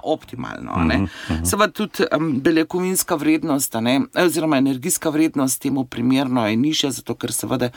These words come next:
Speaker 1: tudi, em, narašča, eh, vlaknina, ker tudi, eh, čas košnje oziroma intenzivnost rabe kaže, da je pri teh intenzivnejših, em, travnikih je že v štartu vlaknina nekoliko nižja kot pri tistih, ki je, recimo,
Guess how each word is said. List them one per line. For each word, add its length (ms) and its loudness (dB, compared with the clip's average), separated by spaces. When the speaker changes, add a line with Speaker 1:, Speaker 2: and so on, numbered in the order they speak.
Speaker 1:
tudi, 360 -2
em, 400 2
narašča, 640 2
eh, 120 -10
vlaknina, 600 0
ker 180 0
tudi, 340 -2
eh, 240 2
čas 260 0
košnje 540 2
oziroma 280 0
intenzivnost 760 0
rabe 420 2
kaže, 320 0
da 120 -2
je 60 -2
pri 160 -12
teh 240 0
intenzivnejših, 1080 0
em, 380 2
travnikih 540 2
je 120 4
že 100 -2
v 100 2
štartu 540 0
vlaknina 600 -2
nekoliko 460 0
nižja 380 0
kot 160 -12
pri 160 -6
tistih, 420 -6
ki 180 -6
je, 120 0
recimo, 400 -2